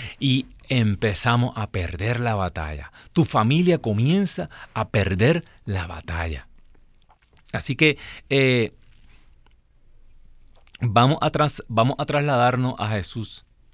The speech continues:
porque el tema, este tema...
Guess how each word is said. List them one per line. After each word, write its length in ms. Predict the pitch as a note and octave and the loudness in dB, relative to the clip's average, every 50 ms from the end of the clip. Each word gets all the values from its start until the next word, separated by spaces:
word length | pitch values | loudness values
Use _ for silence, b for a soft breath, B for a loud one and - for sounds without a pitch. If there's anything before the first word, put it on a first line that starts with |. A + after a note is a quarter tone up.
| - - - - - - - | -20 -20 -20 -20 -20 -10 -6
porque 500 | - G#2 G2+ - - B2+ A2+ A#2 - A2+ | -4 -4 -4 -4 -2 -2 0 0 0 0
el 160 | A2 G#2 F#2+ | -2 -2 -4
tema, 560 | - - G#2+ G#2+ A2+ B2 C3 C#3 C3+ B2+ A2+ - | -4 -4 -2 0 0 0 2 2 0 0 -2 -4
este 260 | A2+ G#2 - - A#2 | -6 -6 -6 -6 -6
tema... 440 | A2 B2+ B2 B2 B2+ B2+ B2 A#2 G#2 | -4 -4 -2 0 0 0 0 -2 -4